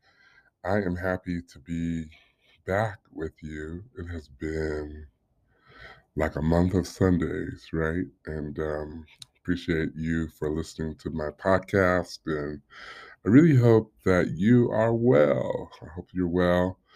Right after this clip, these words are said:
and, uh, life is treating you kindly, and I hope you're treating life kindly. Uh, and, um,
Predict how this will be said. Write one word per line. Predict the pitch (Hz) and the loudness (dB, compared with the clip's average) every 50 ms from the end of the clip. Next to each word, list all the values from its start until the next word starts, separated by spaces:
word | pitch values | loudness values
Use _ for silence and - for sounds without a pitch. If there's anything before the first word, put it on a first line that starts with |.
| - - - - - _ _ _ | -20 -20 -20 -20 -20 _ _ _
and, | 82 80 80 80 78 78 73 73 76 | -6 -6 -6 -6 -6 -8 -8 -8 -6
uh, | 76 76 73 - | -6 -6 -6 -6
life | 73 78 82 82 87 87 85 87 87 87 - - - - | -4 -2 -2 0 0 0 0 -2 -4 -6 -12 -18 -14 -12
is | 82 80 80 80 78 78 78 80 - - - - | -10 -8 -8 -8 -8 -8 -10 -12 -14 -18 -18 -18
treating | - - 92 85 82 82 87 82 | -4 -4 -2 -2 -2 -6 -6 -6
you | 82 85 82 78 - _ | -6 -6 -8 -8 -10 _
kindly, | - 98 90 87 85 85 82 80 82 82 90 110 117 120 - | -6 -4 -2 -2 -2 -2 -4 -4 -6 -8 -8 -8 -10 -14 -14
and | 73 71 | -16 -18
I | - | -14
hope | - 78 71 - - | -14 -14 -16 -14 -12
you're | 82 82 82 | -10 -10 -10
treating | - - - 73 78 76 | -10 -12 -14 -14 -12 -12
life | 80 78 80 87 90 90 - _ | -10 -6 -2 -2 -2 -2 -4 _
kindly. | - - 90 85 85 85 87 85 85 92 117 - _ _ _ - - - - - _ _ _ _ 76 | -8 -4 -4 -2 -2 -2 -2 -4 -4 -6 -8 -12 _ _ _ -20 -20 -20 -20 -20 _ _ _ _ -10
Uh, | 78 78 78 80 87 90 - - - _ - | -8 -8 -8 -8 -8 -10 -12 -14 -16 _ -4
and, | 87 82 82 80 80 80 - 80 | -4 -2 -2 -2 -4 -4 -4 -4
um, | 80 80 80 78 78 80 80 87 90 90 | -4 -4 -4 -6 -6 -8 -8 -8 -8 -10